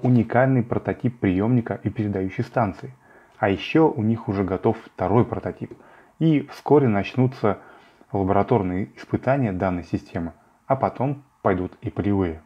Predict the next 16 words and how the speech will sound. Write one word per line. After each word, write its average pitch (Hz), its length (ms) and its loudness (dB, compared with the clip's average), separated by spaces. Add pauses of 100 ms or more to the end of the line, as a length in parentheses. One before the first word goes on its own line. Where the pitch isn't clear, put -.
(160)
Сначала 156 440 2
без 131 200 4
проводов 127 460 0
планируется 113 600 0
передать 95 420 0 (220)
ток 147 320 2
мощностью 107 520 0
до 104 200 2
двух 95 320 -2
киловатт, 92 580 -4 (120)
а 104 100 0
потом 135 400 -2
эти 127 180 -4
мощности 101 480 -4
многократно 95 760 -2
увеличатся. 92 460 -4